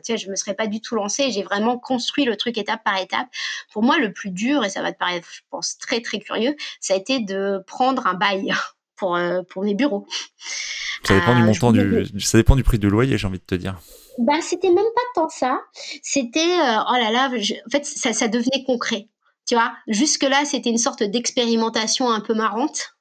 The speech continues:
Speaker 1: Tu vois, le premier salarié a été compliqué aussi à prendre,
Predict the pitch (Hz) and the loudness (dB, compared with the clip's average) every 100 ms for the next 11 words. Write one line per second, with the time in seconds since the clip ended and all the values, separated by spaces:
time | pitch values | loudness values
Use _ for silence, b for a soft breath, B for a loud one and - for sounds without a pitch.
0 | _ - 226 254 254 - 302 339 - 269 | _ -2 0 2 2 2 4 4 2 0
1 | 269 294 262 233 240 233 240 254 233 - | 2 2 2 0 0 -2 -2 0 0 0
2 | 202 185 - 247 277 | -2 -4 -2 -2 -2